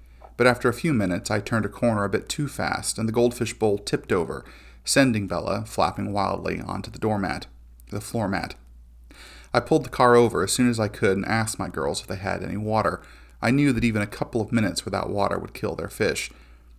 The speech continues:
Amazingly, my daughter Miranda, who usually doesn't carry a bo-, water bottle,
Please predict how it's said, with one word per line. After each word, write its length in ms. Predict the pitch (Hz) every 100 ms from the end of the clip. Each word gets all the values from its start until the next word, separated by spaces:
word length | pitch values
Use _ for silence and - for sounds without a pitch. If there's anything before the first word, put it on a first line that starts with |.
| - -
Amazingly, 640 | 127 135 107 - 85 104
my 220 | 107 104
daughter 300 | 110 110 104
Miranda, 540 | 101 104 107 - -
who 140 | 104 120
usually 400 | 151 180 - 101
doesn't 240 | 92 -
carry 320 | 104 104 - 95
a 40 |
bo-, 200 | 101 -
water 280 | 113 120 98
bottle, 400 | 92 80 95 101